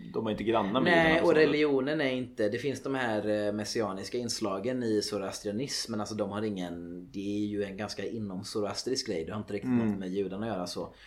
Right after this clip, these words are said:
Speaker 1: Och det är inte heller
Speaker 2: kulturellt
Speaker 1: li-
Speaker 2: är de väldigt långt ifrån varandra.
Speaker 1: Ja, jag tänker att så, det är väl också lite så här, känns det som att,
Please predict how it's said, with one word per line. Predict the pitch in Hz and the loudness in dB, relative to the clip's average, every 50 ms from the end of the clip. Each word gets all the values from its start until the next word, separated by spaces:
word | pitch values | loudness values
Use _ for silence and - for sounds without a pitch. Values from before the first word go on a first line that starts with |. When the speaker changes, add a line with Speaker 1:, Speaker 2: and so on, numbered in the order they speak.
| - - - | -12 -4 2
Speaker 1:
Och | 127 | 8
det | 131 135 | 8 10
är | |
inte | 165 151 131 | 12 12 12
heller | 135 139 135 135 | 12 12 12 12
Speaker 2:
kulturellt | 135 139 131 131 - | 12 10 8 4 2
Speaker 1:
li- | 127 113 | 2 2
Speaker 2:
är | 101 | 2
de | 107 104 | 2 2
väldigt | 107 113 101 104 110 - | 0 0 0 0 -2 -4
långt | 95 98 92 | -6 -8 -8
ifrån | 90 87 82 73 | -10 -12 -12 -12
varandra. | 69 67 71 71 71 - - | -10 -12 -12 -12 -12 -4 2
Speaker 1:
Ja, | 139 143 143 139 135 127 | 6 8 10 10 10 8
jag | 123 127 | 6 4
tänker | 131 120 127 123 | 2 0 0 0
att | - | 2
så, | - 120 104 104 110 - 120 | 2 4 4 4 2 0 0
det | 120 | -2
är | |
väl | 113 117 | 0 0
också | 113 113 - 117 | 0 -2 0 2
lite | 117 120 117 117 - 123 120 | 4 4 4 4 2 -4 -2
så | - 127 | 0 2
här, | 107 98 90 85 80 78 82 | 2 4 4 4 2 2 -2
känns | 82 - 90 90 - | -2 -4 -4 -6 -6
det | - 90 | -6 -8
som | - 92 85 | -6 -6 -4
att, | 82 82 - - - | -6 -6 -8 -10 -16